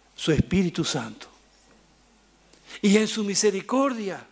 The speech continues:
Él se compadece, sanando nuestros cuerpos a veces, según su voluntad. O si permite que continuemos enfermos, como a Pablo, le dice Pablo, "Bástate", ¿qué cosa?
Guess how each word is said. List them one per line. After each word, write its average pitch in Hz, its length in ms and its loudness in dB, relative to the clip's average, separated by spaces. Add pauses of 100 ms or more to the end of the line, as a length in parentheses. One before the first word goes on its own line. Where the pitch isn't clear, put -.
(1200)
Él 175 160 -4
se 202 140 -2
compadece, 202 960 0 (1080)
sanando 208 720 0
nuestros 180 400 -4
cuerpos 190 580 -4
a 156 80 -10
veces, 180 600 -4 (200)
según 226 360 2
su 240 120 2
voluntad. 214 600 0 (1300)
O 202 80 0
si 240 180 0
permite 240 760 0
que 220 400 0
continuemos 247 720 0
enfermos, 349 720 0 (360)
como 196 320 -4
a 196 140 -2
Pablo, 262 440 0
le 190 120 -2
dice 220 260 -2
Pablo, 262 480 2
"Bástate", 240 540 -2
¿qué 254 120 -2
cosa? 220 460 -2